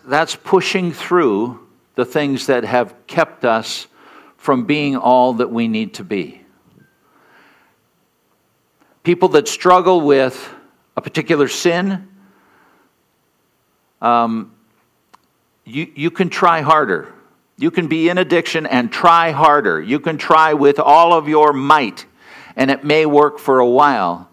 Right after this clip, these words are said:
But what, what it really takes is trusting in our Savior. He promised that he would see to completion the thing that he'd started in us.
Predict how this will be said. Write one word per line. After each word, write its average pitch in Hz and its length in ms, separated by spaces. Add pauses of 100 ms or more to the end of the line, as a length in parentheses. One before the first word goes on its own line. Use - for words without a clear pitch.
(960)
But 131 160
what, 135 300
what 135 180
it 113 100
really 156 280
takes 110 380
is 107 160
trusting 113 720
in 92 320 (1700)
our 95 140
Savior. 85 560 (1080)
He 151 160
promised 143 560
that 113 120
he 110 120
would 101 200
see 147 280
to 135 80
completion 98 760
the 90 120
thing 107 340
that 95 120
he'd 95 200
started 85 540
in - 160
us. - 400